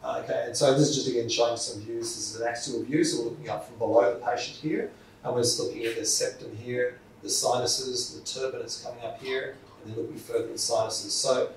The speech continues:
when you're doing, if you're doing your views, if you've got the machine and using it, then have a look at the nose and have a look at the sinuses as well. Yeah. And then the sagittal view shots, which are useful. Yeah, so here we look, this is a shift. This could be a lateral as x-ray or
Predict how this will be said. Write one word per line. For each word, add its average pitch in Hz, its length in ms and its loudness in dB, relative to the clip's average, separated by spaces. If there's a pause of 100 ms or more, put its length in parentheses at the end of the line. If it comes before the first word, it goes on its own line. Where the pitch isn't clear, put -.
(200)
when 185 140 2
you're 175 140 8
doing, 151 260 4
if - 80 -2
you're 135 100 0
doing 160 220 8
your - 100 4
views, 120 200 2
if - 60 -8
you've - 80 -6
got 151 140 2
the - 60 -4
machine - 420 0
and 107 160 -6
using 151 300 0
it, 117 180 -4
then 117 180 -4 (220)
have 160 140 0
a - 20 0
look - 140 0
at - 60 -12
the - 80 -8
nose - 260 0
and - 100 -10
have 117 60 -10
a - 20 -14
look - 100 -14
at - 60 -18
the - 60 -10
sinuses - 640 -6
as - 60 -16
well. - 260 -4 (1200)
Yeah. - 140 -6 (680)
And 135 120 -2
then 135 240 2
the - 60 -10
sagittal 143 540 4
view - 140 -8
shots, 135 360 -4
which - 160 -10
are 135 40 -12
useful. 131 460 -4 (1800)
Yeah, 147 180 0
so - 180 0
here 156 200 8
we - 180 4
look, - 160 0
this 127 140 2
is - 120 -2
a - 40 -2
shift. - 260 0
This 139 320 2
could 185 80 8
be 151 80 12
a - 60 8
lateral 131 340 6
as 117 100 4
x-ray 120 340 2
or 120 300 2